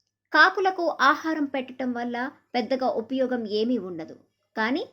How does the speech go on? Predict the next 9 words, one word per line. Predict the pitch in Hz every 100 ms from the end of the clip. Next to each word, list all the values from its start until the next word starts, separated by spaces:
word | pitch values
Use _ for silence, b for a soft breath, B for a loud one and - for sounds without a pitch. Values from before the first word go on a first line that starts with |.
| _ -
కాకి | 277 330 359
రెక్క | 349 311 294
అది | 247 - 208 208
తెలుపైనా | - 233 285 302 294 294 339 - -
లేదా | 247 254 247
నలుపైనా | 202 220 226 247 247 269 b b b
పరీక్షలకు | 240 339 359 392 370 339
వెళ్తున్న | 285 277 294 269
సమయంలో, | 254 240 240 247 233 226 -